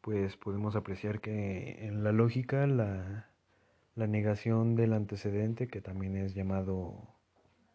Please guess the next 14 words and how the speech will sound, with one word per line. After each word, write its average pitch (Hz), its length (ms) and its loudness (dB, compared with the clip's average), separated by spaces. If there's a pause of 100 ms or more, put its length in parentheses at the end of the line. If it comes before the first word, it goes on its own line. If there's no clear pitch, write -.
(300)
error 104 380 2
inverso, 110 640 2 (800)
eh, 104 420 0
pues 104 220 -2
es 107 140 -2
una 110 180 2
falacia 107 1000 -2 (640)
que 104 240 -4
se 98 200 -8
comete 104 500 -2
al 104 160 -2
tomar 98 340 -2
una 101 560 -2 (540)
afirmación 104 1120 -2